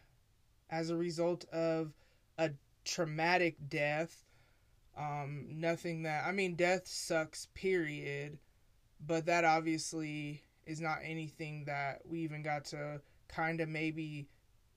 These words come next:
you know, I don't even know. 'Cause death, I'm not gonna say, like, any death is easy.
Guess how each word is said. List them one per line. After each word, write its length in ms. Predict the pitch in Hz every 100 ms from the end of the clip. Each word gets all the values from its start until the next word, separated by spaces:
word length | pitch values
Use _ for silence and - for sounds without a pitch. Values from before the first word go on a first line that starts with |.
| - - - - -
you 140 | - 165
know, 240 | 139 139
I 120 | 170 202
don't 180 | 185
even 240 | 160 147 147
know. 380 | 139 143 139 156 - _ _ -
'Cause 220 | 170 156
death, 360 | 143 165 160 156
I'm 140 | 180 185
not 160 | 165 151
gonna 140 | 147
say, 200 | - 160
like, 240 | 147 143 -
any 260 | 190 180 156
death 300 | 147 139 147
is 160 | 135 -
easy. 500 | 151 135 143 143